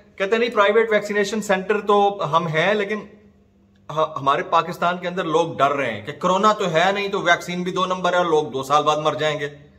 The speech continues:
तो हम वो क्यों लगवाएं, हमें certificate बना दें।" तो हमने ये एक नई scheme शुरू कर, ये हंसी निकल जाती है अल्लाह की कसम। हमने एक नई scheme शुरू कर रखी है। वो scheme ये है कि आप बगैर vaccine लगवाए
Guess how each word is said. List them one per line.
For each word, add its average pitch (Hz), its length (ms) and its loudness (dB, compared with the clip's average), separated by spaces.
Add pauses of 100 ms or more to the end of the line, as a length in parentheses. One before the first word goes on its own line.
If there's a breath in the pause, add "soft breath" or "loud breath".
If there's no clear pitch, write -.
(380 soft breath)
तो 202 60 6
हम 202 200 4
वो 220 120 6
क्यों 233 220 -2
लगवाएं, 160 360 0
हमें 147 200 -4
certificate 120 480 -10
बना 131 240 -6
दें।" 127 120 -12 (720 soft breath)
तो 151 60 -2
हमने 175 380 0
ये 202 160 0
एक 196 200 -6
नई 175 220 0
scheme 202 420 -4
शुरू 139 300 -8
कर, - 540 -4 (680 soft breath)
ये 117 100 -4
हंसी 120 200 -6
निकल 117 220 -4
जाती 104 220 -6
है 107 40 -8
अल्लाह 107 160 -8
की 107 80 -12
कसम। 104 320 -16 (540 loud breath)
हमने 165 160 -2
एक 185 80 -4
नई 185 200 0
scheme 208 320 -2
शुरू 214 240 0
कर 202 160 4
रखी 156 320 -4
है। - 420 -8 (640)
वो 160 160 -2
scheme 202 340 0
ये 202 180 4
है 185 220 2
कि 185 460 -2
आप 160 400 2
बगैर 170 260 2
vaccine 180 380 -4
लगवाए 127 360 -2